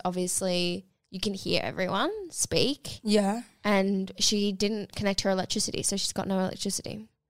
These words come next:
Speaker 1: So she hasn't even been there.
Speaker 2: See, I know all about that jazz working at the call centre. I was
Speaker 1: Yeah.
Speaker 2: connecting people's electricity day and
Speaker 1: Yeah.
Speaker 2: night.
Speaker 1: Yeah,
Speaker 2: I
Speaker 1: I
Speaker 2: knew
Speaker 1: didn't even know how
Speaker 2: exactly
Speaker 1: to
Speaker 2: who
Speaker 1: do
Speaker 2: she
Speaker 1: that.
Speaker 2: would've needed.
Speaker 1: Yeah,
Speaker 2: How'd
Speaker 1: they
Speaker 2: you
Speaker 1: ha-
Speaker 2: connect your electricity?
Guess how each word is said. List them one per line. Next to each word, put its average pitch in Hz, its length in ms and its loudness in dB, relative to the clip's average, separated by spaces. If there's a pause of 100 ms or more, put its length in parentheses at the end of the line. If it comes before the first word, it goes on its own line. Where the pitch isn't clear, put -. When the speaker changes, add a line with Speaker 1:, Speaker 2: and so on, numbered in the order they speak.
Speaker 1:
So - 140 -2
she 202 140 0
hasn't 190 200 2
even 185 160 2
been 180 140 -2
there. - 240 -6 (100)
Speaker 2:
See, 233 100 -4
I 220 160 6
know 247 240 6
all 220 200 8
about 202 240 4
that 208 160 4
jazz 208 340 0
working 208 220 0
at 214 60 -4
the 208 80 -4
call 214 180 -8
centre. 233 220 -4
I 254 120 -4 (240)
was 208 120 -2
Speaker 1:
Yeah. 202 80 2
Speaker 2:
connecting 208 360 -2
people's 208 320 -2
electricity 226 680 -2
day 220 240 -2
and 214 80 4
Speaker 1:
Yeah. 208 240 4
Speaker 2:
night. 196 100 -6 (720)
Speaker 1:
Yeah, 208 100 2
Speaker 2:
I 240 100 8
Speaker 1:
I 226 120 12
Speaker 2:
knew 311 100 10
Speaker 1:
didn't 370 80 10
even 240 140 8
know 220 80 10
how 214 100 6
Speaker 2:
exactly 202 120 6
Speaker 1:
to 175 40 4
Speaker 2:
who 190 60 6
Speaker 1:
do 185 40 6
Speaker 2:
she 180 60 8
Speaker 1:
that. 175 100 4
Speaker 2:
would've 196 180 0
needed. 202 280 -4 (300)
Speaker 1:
Yeah, 202 360 2
Speaker 2:
How'd 247 160 2
Speaker 1:
they 208 60 6
Speaker 2:
you - 60 6
Speaker 1:
ha- 202 60 0
Speaker 2:
connect 190 260 -2
your 277 80 -8
electricity? - 560 -8